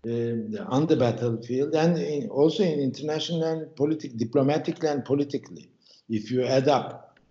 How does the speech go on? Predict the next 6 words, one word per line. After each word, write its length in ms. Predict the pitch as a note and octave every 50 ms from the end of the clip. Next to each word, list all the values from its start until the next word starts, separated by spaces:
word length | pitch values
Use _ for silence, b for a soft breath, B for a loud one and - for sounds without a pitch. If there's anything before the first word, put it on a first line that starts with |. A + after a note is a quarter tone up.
| _ _ _ _ _ -
the 180 | A#2 B2+ C3
elements 440 | C3+ C3+ C#3 C3 B2 A#2+ A#2 G#2+ -
who 140 | A2 B2+ D3
are 200 | D3+ D3 B2+ A#2
with 260 | A2+ A2+ G#2+ - - - - _ _ -
Haftar 600 | B2 C3+ B2+ - - C3 B2 B2+ D3 F3 -